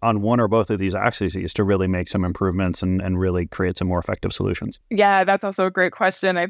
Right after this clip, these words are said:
Speaker 2: I, you know, I was thinking about how I had recently just written three articles on the menstrual cycle related to menopause, like what's happening with your hormones, why are these causing these symptoms
Speaker 1: Yeah.
Speaker 2: like hot flashes or weight gain and things like that. And there's all this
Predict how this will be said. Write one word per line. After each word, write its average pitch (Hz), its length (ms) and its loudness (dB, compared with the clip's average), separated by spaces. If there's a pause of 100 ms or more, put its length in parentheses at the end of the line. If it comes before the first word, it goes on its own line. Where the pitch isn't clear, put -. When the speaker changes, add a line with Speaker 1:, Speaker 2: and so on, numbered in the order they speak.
(120)
Speaker 2:
I, 202 100 2
you 190 80 2
know, 185 80 4
I 175 80 6
was 180 140 -2
thinking 196 300 -4
about 170 340 2
how 196 80 0
I 175 80 4
had 202 280 -2
recently 202 420 -2
just 165 200 -6
written 170 480 -4 (340)
three 226 200 2
articles 180 640 2
on 196 160 -2
the 185 60 0
menstrual 208 320 0
cycle 180 380 0
related 170 460 -2
to 170 400 -6
menopause, 165 520 0
like 156 140 -2
what's 170 260 -2
happening 170 380 0
with 160 160 -6
your 170 100 -4
hormones, 160 540 -2
why 160 240 4
are 165 100 2
these 156 220 -6
causing 160 460 0
these 156 200 -8
symptoms 98 300 2
Speaker 1:
Yeah. - 80 -2
Speaker 2:
like 156 180 0
hot 165 300 2
flashes 156 460 0
or 160 120 -2
weight 156 320 -2
gain 160 380 -4
and 143 120 -14
things 156 220 -8
like 147 220 2
that. 147 200 4
And 135 80 0
there's 151 140 -4
all 147 120 2
this 147 180 -6